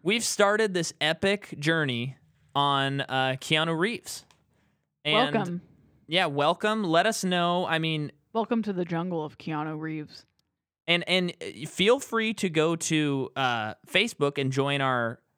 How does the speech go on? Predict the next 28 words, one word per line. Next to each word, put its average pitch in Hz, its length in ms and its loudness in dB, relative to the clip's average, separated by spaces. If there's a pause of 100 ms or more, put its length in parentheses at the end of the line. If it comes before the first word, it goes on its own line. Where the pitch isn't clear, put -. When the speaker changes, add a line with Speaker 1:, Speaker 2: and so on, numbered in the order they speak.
(140)
Speaker 1:
the 143 60 -2
Macabre 139 480 0
Podcast 131 480 -2
Universe 123 400 -2
Pandemonium 135 880 -2
page. 107 520 -8 (640)
And 139 400 -2
let's 147 280 -2
talk 196 280 -2
about 214 240 0
Keanu 143 500 -4
this 82 240 -12
month. - 320 -20
Speaker 2:
What 294 120 2
was 311 160 0
your 330 120 4
first 269 300 -2
experience 170 680 -6
with 160 140 -8
him? 185 320 -8
What 233 120 0
do 320 60 0
you 359 100 2
think 240 380 -2
about 196 240 0
him? 151 380 -4
Good? 190 400 0 (100)
Bad? 180 400 -2